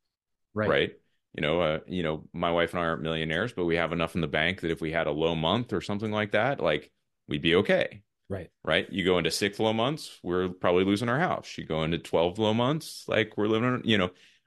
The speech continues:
Speaker 2: like, there are, the elongated time frame creates problems for these institutions.
Speaker 1: Right.
Speaker 2: And so what do you do?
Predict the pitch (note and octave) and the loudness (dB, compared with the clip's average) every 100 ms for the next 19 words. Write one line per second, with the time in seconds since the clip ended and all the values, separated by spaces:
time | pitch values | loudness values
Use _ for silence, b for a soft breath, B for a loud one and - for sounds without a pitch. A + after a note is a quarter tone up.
0 | - A#2 G2 - _ - A2+ A2 G#2+ F#2 | 2 4 4 -2 _ 2 6 6 6 2
1 | - _ _ _ _ _ _ _ _ G#2+ | -6 _ _ _ _ _ _ _ _ 0
2 | G2 G2+ F#2+ G#2 A#2 G#2+ G2 E2+ G#2+ B2+ | 4 4 4 2 2 2 0 -2 -4 -4
3 | D#3 E2+ D#2+ F#2 G#2+ - E2+ F2 - - | -6 -8 -8 -8 -8 -2 2 0 0 -6
4 | - C#3 F3+ - D2+ G#2+ - F#2+ F2+ F2+ | 2 2 2 -4 -8 -10 -6 0 2 2
5 | F#2 E2 - - F3 F#3+ - - - _ | -2 -6 -6 -6 -2 -4 -6 -16 -20 _
6 | _ _ _ _ - A2+ B2+ G#2 B2 A2+ | _ _ _ _ -2 2 2 2 2 2
7 | G2+ F2+ G2 G#2 C#3+ G3+ - - | 2 2 2 2 0 -4 -6 -10